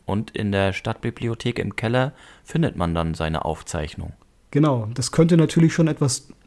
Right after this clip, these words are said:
Speaker 2: ja, wie sagt man, Negatives beinhalten, dass man da
Speaker 1: Mhm.
Speaker 2: irgendetwas gefunden hat über ihn. Das macht man in der Regel ja über Leute, die es dann halt am Ende nicht geschafft haben.
Speaker 1: Mhm.
Speaker 2: Aber gut, ich will jetzt, ich will jetzt gar nicht den Teufel an die Wand malen.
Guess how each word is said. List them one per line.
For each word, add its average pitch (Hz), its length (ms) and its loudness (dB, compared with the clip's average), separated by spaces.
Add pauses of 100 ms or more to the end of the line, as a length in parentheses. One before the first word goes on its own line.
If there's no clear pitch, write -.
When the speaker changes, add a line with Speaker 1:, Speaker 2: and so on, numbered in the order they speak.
Speaker 2:
ja, 143 280 0
wie 131 40 0
sagt 135 220 -2
man, 131 380 2 (200)
Negatives 185 760 4
beinhalten, 190 800 4 (460)
dass 131 180 -4
man 147 120 2
da 139 140 2
Speaker 1:
Mhm. - 60 0
Speaker 2:
irgendetwas 143 420 -2
gefunden 175 520 4
hat 175 160 4
über 170 180 2
ihn. 175 380 4
Das - 300 -4
macht 143 220 -4
man 147 100 2
in 139 100 2
der 139 100 2
Regel 147 300 4
ja 139 80 4
über 131 140 2
Leute, 139 320 2
die 135 200 2
es 135 100 -2
dann 131 160 2
halt 131 180 2
am 127 80 0
Ende 131 200 2
nicht 156 140 -2
geschafft 139 360 -4
haben. 143 280 -2 (120)
Speaker 1:
Mhm. 90 260 -2 (160)
Speaker 2:
Aber 139 840 -2
gut, 131 360 -2
ich - 160 -8
will 143 100 2
jetzt, 135 360 0
ich 165 140 -8
will 147 80 2
jetzt 135 160 2
gar 131 140 -2
nicht 131 180 -2
den 131 100 0
Teufel 131 300 0
an 127 80 0
die 123 80 0
Wand 127 180 0
malen. 127 360 0